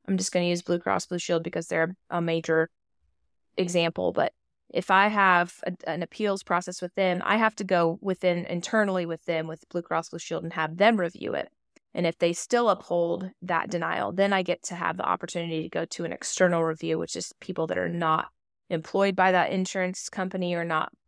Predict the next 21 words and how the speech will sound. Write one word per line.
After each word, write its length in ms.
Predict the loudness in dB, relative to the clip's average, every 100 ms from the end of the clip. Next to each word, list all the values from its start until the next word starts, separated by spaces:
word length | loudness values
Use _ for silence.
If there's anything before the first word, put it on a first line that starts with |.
| _ -14
It's 300 | -10 -6 -2
a 40 |
completely 520 | 0 0 0 0 -2
separate 480 | 0 2 2 2 -2
p-, 160 | -4 -18 _ -14 -8
group 240 | -6 -6
of 180 | -4 0
individuals 500 | 0 0 -2 -2 0
reviewing 500 | 0 0 0 2 0
everything 640 | -4 -4 -8 -6 -4 -4 -2
that's 280 | -4 -4
not 260 | 0 2 2
obviously 420 | 0 -4 -6 -6
financially 520 | -2 -2 -2 -2 -2
involved 500 | -2 0 0 0 0 0
or 80 |
involved 480 | 0 0 0 0 0
with 100 | -4
that 200 | -4 -4
funding 340 | -4 -4 -4 -6
source. 400 | -4 -4 -4